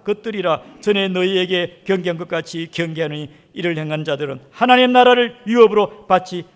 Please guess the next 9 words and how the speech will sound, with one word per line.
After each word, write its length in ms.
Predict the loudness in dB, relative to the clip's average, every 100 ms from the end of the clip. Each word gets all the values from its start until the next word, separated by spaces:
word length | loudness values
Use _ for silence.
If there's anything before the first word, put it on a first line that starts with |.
| _
못할 340 | -10 -8 -10 -14
것이요." 1040 | -16 -14 -14 -12 -14 -16 -18 -20 -20 -20 _ _ _
여러분, 220 | -8 -8 -4
이건 160 | -4
다 640 | -2 0 2 2 2 0 -2
육체적인 680 | -6 -8 -6 -6 -6 -6 -4
것, 160 | -6 -10 _ _
썩을 440 | -20 -12 -8 -8
것, 140 | -8